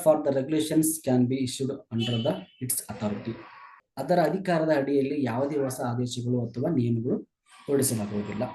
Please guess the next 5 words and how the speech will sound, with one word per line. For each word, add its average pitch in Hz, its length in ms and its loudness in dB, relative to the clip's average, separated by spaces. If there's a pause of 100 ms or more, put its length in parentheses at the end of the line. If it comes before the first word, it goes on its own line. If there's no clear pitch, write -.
(140)
ಯಾವುದೇ 117 280 0
ರೀತಿಯಾಗಿರ್ತಕ್ಕಂತಹ 131 1040 0 (760)
ಆರ್ಡರ್ಗಳಲ್ಲಿ, 139 640 8
ರೂಲ್ಸ್ಗಳಲ್ಲಿ 135 480 4
ನೀನು 131 440 4